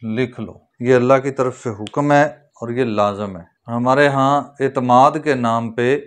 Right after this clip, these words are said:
दो चीज़ों पे बड़ा एतराज़ किया जाता है। एक ये कि जब कोई एक शख्स दूसरे को रकम देता है करेंसी की सूरत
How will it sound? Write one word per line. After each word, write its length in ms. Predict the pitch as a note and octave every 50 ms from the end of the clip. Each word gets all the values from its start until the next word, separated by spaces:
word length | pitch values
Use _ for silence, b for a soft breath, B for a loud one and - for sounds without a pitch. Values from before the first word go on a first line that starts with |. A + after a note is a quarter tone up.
| - _ _ -
दो 280 | B2 A#2+ C#3 C#3+ D3+ D#3
चीज़ों 420 | D#3 C3+ - C3+ B2+ A#2+ C3+ C3
पे 280 | B2+ - C#3 C3+ C#3 C#3 B2+ - - -
बड़ा 300 | A2 B2 C#3 C3+ C#3 C#3
एतराज़ 440 | C3+ B2+ A2 B2 A#2+ A2+ A2+ A2 -
किया 220 | - A#2 G#2+ G#2 G2
जाता 320 | F#2 G2 F#2 - - F#2+
है। 140 | F#2 - _ _ _ -
एक 240 | A#2+ B2+ C3+ C3 C#3
ये 240 | C#3+ D3 D3+ D3+ D3+
कि 100 | D#3 C#3+
जब 240 | C#3 D3+ D3 C#3 -
कोई 260 | D#3 C#3 C3+ C3+ D3
एक 120 | C#3+ C#3
शख्स 360 | - - E3 D#3+ - - - B2+
दूसरे 560 | A2+ A#2+ B2+ C3 C3 A#2+ - C#3 D3 D3+ D3
को 500 | C#3 - C3+ C3 C#3 D3 C#3+ - _ _ _ -
रकम 360 | A#2 C3+ C#3 C#3 F3 E3+ D3
देता 300 | B2 A2+ G#2+ - - B2
है 160 | B2 B2 B2 - - _ _ -
करेंसी 420 | C3 C3 C3+ C#3 C#3 C3+ - D#3+
की 120 | D3 C#3+ C3
सूरत 340 | - - B2 A#2+ A#2+ A#2